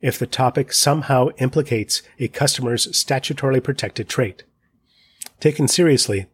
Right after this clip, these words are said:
that principle would allow the government to force all manner of artists, speechwriters, and others whose services involve speech to speak what they do not believe on pain of penalty. The court's precedents recognize the First Amendment tolerates none of that.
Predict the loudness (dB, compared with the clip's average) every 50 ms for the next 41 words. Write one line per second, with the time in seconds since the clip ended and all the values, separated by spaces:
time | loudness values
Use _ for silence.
0 | _ _ 0 0 0 0 0 0 0 0 0 0 -2 -2 0 0 -2 -2 -4 -2
1 | -2 -2 -2 2 4 4 4 4 2 2 2 0 -2 -2 -4 -6 -8 -8 _ -6
2 | -6 -4 -2 -2 0 0 -2 -2 -2 0 2 2 2 2 0 0 0 -2 -2 -4
3 | -6 -8 -8 -6 -4 -2 0 2 0 0 -2 -2 -2 -4 -4 -4 _ _ _ -4
4 | -4 -2 0 0 0 0 0 -2 -2 -2 -2 -4 -4 -4 -4 -6 -8 _ _ _
5 | -6 -6 -6 -4 -2 -2 0 2 4 2 2 0 -2 -2 -2 -2 0 0 0 0
6 | 2 2 2 0 0 0 0 -2 -4 -2 0 2 2 2 0 -2 -2 0 0 0
7 | 0 -2 -4 -8 -10 _ _ _ _ -12 -6 -2 0 0 2 2 2 0 0 -2
8 | -6 _ -2 0 0 0 -2 0 0 0 0 0 0 2 2 2 2 2 2 0
9 | -2 -4 -4 -4 -4 -4 -4 -4 -6 -6 -4 -4 -8 -12 -14 -10 -4 -2 -2 -2
10 | -2 -2 -6 -12 -14 -16 _ _ _ _ _ _ _ _ _ _ _ _ _ _
11 | _ _ _ _ -12 -10 -2 0 0 0 0 -2 0 0 0 2 0 -2 -4 -4
12 | -4 -6 -4 -2 -2 0 0 0 0 0 0 0 0 -2 -4 -6 0 0 0 2
13 | 2 0 -2 -2 -2 -2 -4 -6 -6 -6 -2 0 0 0 0 0 -2 -2 -4 -6
14 | -4 -4 -4 -4 -4 -8 -12 -14 -14 -16 -20